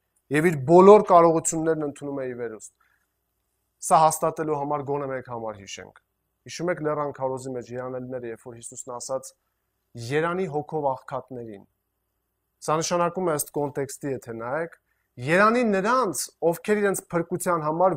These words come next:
ոչինչ չունեն ներկայացնելու Տիրոջը»։ Երանի նրանց, որ աղքատ են, երանի նրանց, որ հասկացել են, որ միայն Քրիստոսի միջոցով իրենք կարող են Աստծուն պատկանող արդարությունը ստանալ։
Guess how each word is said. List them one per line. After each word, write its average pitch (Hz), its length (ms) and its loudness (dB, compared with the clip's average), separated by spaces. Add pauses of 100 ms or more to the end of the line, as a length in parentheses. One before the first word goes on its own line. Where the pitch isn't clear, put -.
(120)
ոչինչ 202 500 2
չունեն 180 480 -2
ներկայացնելու 139 800 0
Տիրոջը»։ 139 440 -8 (1300)
Երանի 160 240 2
նրանց, 165 240 -2
որ 151 160 0
աղքատ 135 460 -4
են, 110 80 -16 (100)
երանի 175 240 0
նրանց, 180 240 -2
որ 180 120 0 (260)
հասկացել 196 680 6
են, 180 200 2
որ 156 200 0
միայն 175 600 6 (300)
Քրիստոսի 165 540 -6
միջոցով 151 440 -6
իրենք 131 200 -10
կարող 135 320 -2
են 147 120 -6 (300)
Աստծուն 175 540 2
պատկանող 156 540 4
արդարությունը 135 640 0
ստանալ։ 113 480 -10